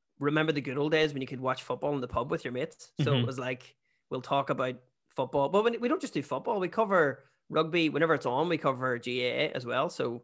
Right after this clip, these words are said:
Speaker 1: I've introduced Jordan. I got him work, I got him watching Gaelic and hurling. He absolutely loves it.
Speaker 2: Class.
Speaker 1: Uh, he's been watching that. So we're doing that. We do rugby, we do football. We've been asking people, we get guests on.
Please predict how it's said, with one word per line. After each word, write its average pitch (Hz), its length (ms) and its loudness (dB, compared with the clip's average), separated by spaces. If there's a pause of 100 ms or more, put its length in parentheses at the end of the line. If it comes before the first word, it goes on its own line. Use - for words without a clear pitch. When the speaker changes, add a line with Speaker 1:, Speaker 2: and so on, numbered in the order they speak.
(200)
Speaker 1:
I've 135 120 0
introduced 139 340 -4
Jordan. 139 260 0
I 143 120 -2
got 147 140 4
him 135 60 -2
work, 127 280 -4
I 131 80 2
got 147 140 2
him 135 80 0
watching 131 560 -4
Gaelic 131 300 -4
and 123 80 -6
hurling. 151 340 -2
He 127 100 -6
absolutely 123 340 -8
loves 120 180 -8
it. 185 120 -10 (400)
Speaker 2:
Class. 120 340 -4 (420)
Speaker 1:
Uh, 123 260 -2
he's 160 180 2
been 151 100 -6
watching 127 280 -2
that. 131 220 -2
So 143 180 0
we're 131 180 -6
doing 165 200 2
that. 147 200 4
We 151 80 -8
do 135 140 -4
rugby, 143 260 0
we 139 80 -2
do 131 80 -4
football. 151 560 2
We've 147 140 -4
been 151 100 2
asking 160 280 2
people, 170 340 0
we 143 80 -2
get 147 240 0
guests 151 360 0
on. 175 260 2